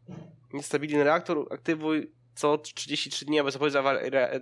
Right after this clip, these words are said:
awarii reaktora. Jezu, ale się, ale się ten, y, no to, że automatyczna robota, y, okej, dobra, czyli,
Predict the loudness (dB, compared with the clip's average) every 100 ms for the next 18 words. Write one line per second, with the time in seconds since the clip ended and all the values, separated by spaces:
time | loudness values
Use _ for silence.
0 | -8 -8 2 4 6 6 6 4 2 4
1 | 6 4 4 2 2 -4 -6 -20 -20 -18
2 | -20 -20 -20 _ _ _ _ -16 -4 0
3 | 0 -2 -2 -2 -2 -4 -14 _ -10 -4
4 | -4 -4 -6 -4 -2 0 0 -2 -2 0
5 | 2 0 0 0 0 -4 _ _ _ _
6 | _ _ _ _ _ _ _ _ _ _
7 | -6 0 2 4 2 2 0 0 -4 -2
8 | -2 0 0 2 0 0 -2 -4 -6 -6